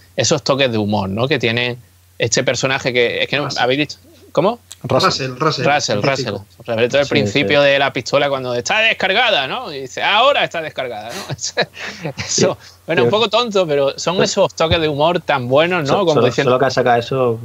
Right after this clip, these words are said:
Speaker 4: ya veréis cuando lleguéis, no lo quiero contar tampoco, pero hay una parte ahí que comenta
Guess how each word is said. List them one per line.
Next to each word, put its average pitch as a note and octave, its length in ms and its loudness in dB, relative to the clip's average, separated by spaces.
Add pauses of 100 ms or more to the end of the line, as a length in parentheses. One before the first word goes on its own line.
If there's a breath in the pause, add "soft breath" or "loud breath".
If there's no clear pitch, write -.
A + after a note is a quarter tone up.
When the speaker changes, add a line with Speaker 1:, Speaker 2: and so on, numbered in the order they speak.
(120)
Speaker 4:
ya A#2 100 2
veréis A2+ 200 2
cuando G#2+ 260 0
lleguéis, G#2 600 -2
no G#2 200 2
lo G2+ 140 0
quiero G2+ 180 4
contar G2+ 280 2
tampoco, A2 360 2
pero G#2+ 120 0
hay G#2+ 60 4
una G#2 180 2
parte G#2 280 0
ahí G#2 140 4
que G2+ 80 2
comenta G#2+ 500 2